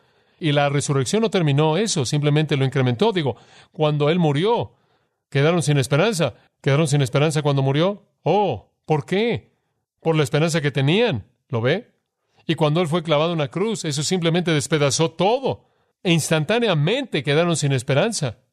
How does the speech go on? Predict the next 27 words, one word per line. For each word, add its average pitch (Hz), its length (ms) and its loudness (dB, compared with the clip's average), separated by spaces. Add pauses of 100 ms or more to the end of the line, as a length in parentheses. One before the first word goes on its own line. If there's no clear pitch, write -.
(560)
Y - 100 -8
cuando 135 200 2
él 160 80 0
salió 151 260 2
de 151 60 0
la 123 100 0
tumba, 151 420 -2 (400)
hombre, 143 420 -2 (240)
las 135 260 0
luces 151 400 -2
volvieron 147 300 0
a 143 40 0
encenderse 131 460 -2
y 127 40 -2
dijeron, 123 420 -2
"¿Es 123 180 -8
este 123 160 -4
el 120 80 -2
tiempo? 139 420 -2 (540)
¿Es 123 140 -4
este 143 160 -2
el 135 80 -2
tiempo? 156 200 2
¿Es 135 120 0
ahora? 127 320 0
¿Es - 80 -2
ahora?". 170 300 -2